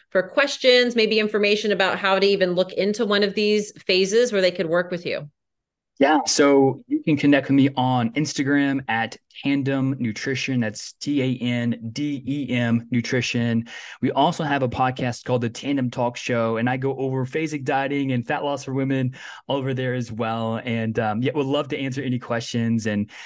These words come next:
Speaker 2: uh, any, any friend of Dareth's is a friend of mine, and I'm just honored to be on this po-, this podcast, this, this interview today.
Speaker 1: It's,
Speaker 2: And
Speaker 1: it's,
Speaker 2: it's always
Speaker 1: podcast-ish,
Speaker 2: great.
Speaker 1: sure. <laughs>
Speaker 2: I, I wanna have you on my podcast next,
Speaker 1: Oh, I
Speaker 2: 'cause
Speaker 1: will.
Speaker 2: I know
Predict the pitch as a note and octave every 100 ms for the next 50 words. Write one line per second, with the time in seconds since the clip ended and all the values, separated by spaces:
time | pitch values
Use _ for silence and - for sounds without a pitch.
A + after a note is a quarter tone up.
0 | - A2+ A2 G#2 D3 D#3 D3+ D#3+ E3 E3+
1 | D3+ C#3 C3 C#3 C#3+ C#3 C#3 C3 C3 C#3+
2 | C3 B2 B2 B2+ B2+ B2+ A#2 A2+ A2+ C#3
3 | D#3 - - D#3 F#3+ F3+ B2+ C3+ C#3 C#3
4 | C3 B2+ - - B2+ B2+ B2 - - -
5 | G#2+ A#2 C3 C3 C3+ B2+ - F3 F3 G#3
6 | - B2+ E3 F#3+ F#3 C#3 A#2+ C3+ C#3 A3
7 | C3 C3 D3 C3 - D3 E3+ E3 G3 D3
8 | D3 G#3 - - G#3+ - - C4+ - -
9 | D4+ - A3+ B3 A3 G3 G3+ - E3 D#3
10 | D3 C3+ C3 A2+ A#2 F#2+ - G2 - B3+
11 | C4 B3+ D3 D#3 - _ - C#3+ D#3 E3+
12 | F#3+ F3+ C#3+ A#2+ G#2+